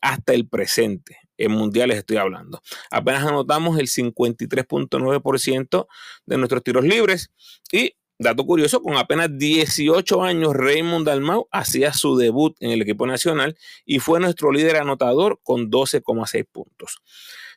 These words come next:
Tomás Guavina Gutiérrez fue el otro jugador anotando en doble dígito con once coma ocho puntos y otros jugadores que se destacaron en este equipo fueron Mariano Tito Ortiz, Bill McCartney y Adolfo Porrata.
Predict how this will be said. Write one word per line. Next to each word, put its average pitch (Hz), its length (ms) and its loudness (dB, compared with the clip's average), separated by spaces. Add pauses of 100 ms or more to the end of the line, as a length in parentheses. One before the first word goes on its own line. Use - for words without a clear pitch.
(200)
Tomás 160 260 4
Guavina 165 320 2
Gutiérrez 185 560 2
fue 135 400 2
el 131 80 2
otro 139 220 2
jugador 135 420 2
anotando 127 400 -2
en 131 80 0
doble 131 240 2
dígito 170 440 2
con 120 200 0
once 120 320 -2
coma 131 340 0
ocho 156 260 0
puntos 196 520 -2
y 214 220 -2 (200)
otros 180 280 2
jugadores 151 640 2 (320)
que 131 100 -2
se 131 140 2
destacaron 123 720 0
en 110 160 -4
este 110 220 -2
equipo 165 300 0
fueron 143 360 2
Mariano 117 480 0
Tito 123 240 -2
Ortiz, 170 440 0 (120)
Bill 120 320 0
McCartney 160 640 0 (360)
y 123 140 4
Adolfo 117 560 2
Porrata. 98 540 -6